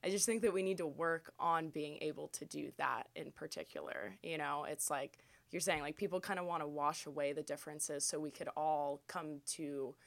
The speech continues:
an agreement and peace, but, like, that's not reality, I don't think, and that's not how it's gonna work. So we need to find a different approach that is more nuanced and more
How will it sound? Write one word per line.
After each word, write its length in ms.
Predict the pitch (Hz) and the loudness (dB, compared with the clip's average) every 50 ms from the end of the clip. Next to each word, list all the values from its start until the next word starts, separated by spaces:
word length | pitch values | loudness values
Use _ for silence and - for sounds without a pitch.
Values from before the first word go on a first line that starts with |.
| - - - - | -20 -16 -6 0
an 100 | - 185 | 2 2
agreement 600 | 190 180 - 196 214 208 202 202 196 180 170 - - | 2 2 2 4 6 6 6 6 6 4 2 0 -2
and 180 | 160 156 156 | -4 -6 -8
peace, 380 | - - - 185 185 175 - - | -8 -6 -4 -2 0 2 2 2
but, 160 | - 175 - | 2 2 2
like, 180 | 160 156 156 - | 2 2 2 2
that's 280 | 165 156 160 - - | 0 0 0 0 -2
not 360 | 185 170 151 151 147 139 - | 0 0 2 2 0 0 -2
reality, 760 | - 170 151 147 135 135 147 175 220 220 254 277 294 302 311 311 - - | -2 0 2 4 4 4 4 4 4 4 4 6 4 4 2 0 0 2
I 60 | 277 | 2
don't 240 | 277 285 302 294 - | 4 4 2 0 -2
think, 320 | - 330 320 320 330 302 - | -4 -4 -2 -2 -4 -4 -4
and 100 | 214 185 | -4 -4
that's 200 | 160 - - - | -2 -2 0 4
not 180 | 165 156 - | 4 4 4
how 120 | - 160 151 | 4 2 0
it's 140 | 151 - - | 0 0 -2
gonna 200 | - 165 156 147 | -2 -2 -2 0
work. 340 | 139 143 143 156 180 - | 0 2 2 2 2 2
So 160 | - - 170 151 | 2 2 2 2
we 80 | 151 147 | 0 0
need 220 | 151 156 156 151 | -2 -2 -2 -4
to 120 | - - 156 | -6 -10 -12
find 640 | - - - 175 156 151 147 143 135 139 143 - - - - - - - - - - - | -8 -2 2 4 4 4 4 2 -2 -6 -8 -10 -12 -18 -20 -20 -20 -20 -20 -20 4 8
a 100 | - 202 | 10 10
different 480 | 190 170 214 233 220 - 220 214 196 - | 10 10 8 8 8 8 4 6 6 6
approach 460 | 190 185 - 226 214 208 196 180 - | 6 6 8 10 10 10 10 8 6
that 160 | 196 185 170 | 4 4 4
is 160 | 175 165 170 | 4 2 0
more 260 | 185 190 180 180 175 170 | 2 4 4 4 4 4
nuanced 640 | 165 165 170 170 175 170 160 151 139 139 143 - - | 2 2 2 2 4 6 6 6 6 4 2 0 0
and 160 | - 160 160 | 0 -2 0
more 280 | 165 160 160 151 151 | 0 2 4 4 4